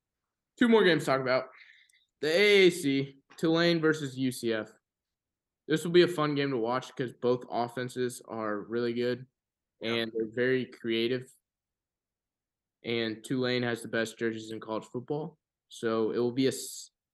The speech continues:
Speaker 1: it will be pleasing to the eye. However, nobody will be watching this game because they kick off at the same time as Georgia L S U.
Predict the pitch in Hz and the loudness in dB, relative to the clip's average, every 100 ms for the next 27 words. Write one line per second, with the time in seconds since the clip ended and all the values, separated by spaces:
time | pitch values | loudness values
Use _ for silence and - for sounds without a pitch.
0 | _ _ _ 156 175 180 180 175 175 233 | _ _ _ 4 6 8 4 0 -2 0
1 | 220 208 190 190 160 139 120 113 143 185 | 0 0 -2 0 2 2 0 0 -2 -2
2 | 190 180 208 220 202 196 180 175 170 170 | -2 -2 -4 -4 -6 -6 -2 -2 -4 -6
3 | 156 160 165 151 143 147 143 143 147 147 | -6 -2 0 0 0 0 0 -2 -2 -2
4 | 135 - 127 135 127 135 127 123 120 123 | -4 -4 -8 -6 -6 -4 -4 -4 -4 -4
5 | 117 113 104 - | -4 -4 -6 -14